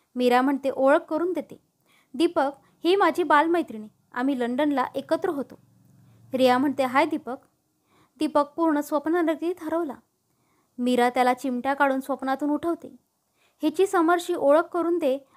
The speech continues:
आणि बाकीचे काम पूर्ण करून घे." दीपक म्हणतो, "हो, हो." इथे मीरा पोलिसांशी काही पुरावे सापडेल का यासंबंधी चौकशी करते. "आमचे प्रयत्न सुरू आहेत," एवढंच तिला उत्तर मिळतं.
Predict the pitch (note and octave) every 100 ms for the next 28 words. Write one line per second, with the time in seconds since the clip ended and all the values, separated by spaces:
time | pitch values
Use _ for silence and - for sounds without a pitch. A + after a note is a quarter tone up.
0 | - C#4+ D4 B3 A#3+ E4+ F4+ F4 D#4 C4+
1 | C4+ C#4+ D4 E4+ D#4 F4 C#4 G3+ _ _
2 | _ _ _ - B3+ - B3 C4+ C#4+ C#4
3 | C#4 D4 E4+ D#4 G#3 _ _ _ _ _
4 | _ C4 - C#4+ D4 D4 B3+ C4 C4+ D4+
5 | D#4+ D#4+ D#4+ E4+ D#4+ D#4+ C#4+ C#4 C#4+ D#4+
6 | D4+ C4+ D4+ C#4+ C#4 _ _ _ C#4+ C#4+
7 | D#4 F4+ E4 D4 C4 D#4+ E4 C4 - E4
8 | F#4+ D4 - - G#3+ _ _ _ _ _
9 | _ C4 D4+ D#4+ G4+ E4+ E4 F4 F4+ D#4+
10 | E4+ E4+ C4+ - _ _ - B3+ C4 F4+
11 | - F4+ C#4+ C#4+ C#4 - E4+ F#4+ C#4 -